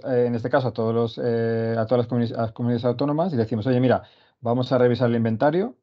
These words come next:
para lo cual os pedi-, aprovechamos ya y les pedimos la información que tengan de todas las especies y con esa información nosotros aplicamos los criterios y hacemos de, de bloque una nueva revisión. Y pasados otros diez, doce años volveríamos a hacer otra más. Es decir,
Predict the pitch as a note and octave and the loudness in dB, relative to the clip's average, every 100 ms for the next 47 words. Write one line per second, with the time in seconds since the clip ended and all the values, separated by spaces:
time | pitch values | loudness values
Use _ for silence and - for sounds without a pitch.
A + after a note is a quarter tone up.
0 | _ A2+ A2 A#2 B2 A#2 A2+ A#2 G#2+ A2+ | _ 0 0 0 0 0 -4 -4 -6 -4
1 | G#2 C3 B2 C3 A2 - G#2 A2+ A#2+ A#2 | -2 0 2 2 0 -4 -4 -2 0 0
2 | A#2+ A#2 A#2 C3 G#2+ G2+ A#2+ C#3+ G#3+ - | 0 -2 -2 -2 -2 -2 -2 -2 -4 -8
3 | _ _ _ - G#2+ A#2+ A2+ A#2+ A2 D3+ | _ _ _ -6 -2 2 2 0 0 0
4 | D3 F#3 G3 _ _ _ - B2 A#2 A#2 | 0 -4 -4 _ _ _ -6 0 0 0
5 | C3+ C#3+ C#3+ B2+ D#3+ D3 C3+ D#3+ C#3 A2 | 0 0 0 2 0 0 -2 -2 -2 -2
6 | G#2+ B2 C3 C3+ B2 F3 D3 A#2+ A#2+ C3+ | -2 0 0 0 -2 -2 0 0 2 0
7 | C3+ - A#2+ A#2+ C#3 C#3 A#2 A2 B2 D#3 | -2 0 2 2 -2 -2 0 2 2 0
8 | D#3+ G3 - - C3+ C3 B2+ A#2 A2 G2 | 0 -6 -6 -2 2 4 4 2 0 -4
9 | A#2 G2+ F#2+ _ _ _ _ _ B2 A#2+ | -6 -8 -10 _ _ _ _ _ 2 2
10 | A#2 A2+ C#3 A2+ A#2 A2+ C3 C3 C3 D3 | 2 2 2 2 0 0 0 0 0 0
11 | E3 C3+ A#2+ A2+ A#2+ B2+ A#2+ A#2 G#2 G2 | 2 2 4 2 0 -2 -4 -6 -8 -8
12 | F#2+ F2+ _ _ - A#2 A2+ A2 | -12 -14 _ _ -4 -4 -2 -6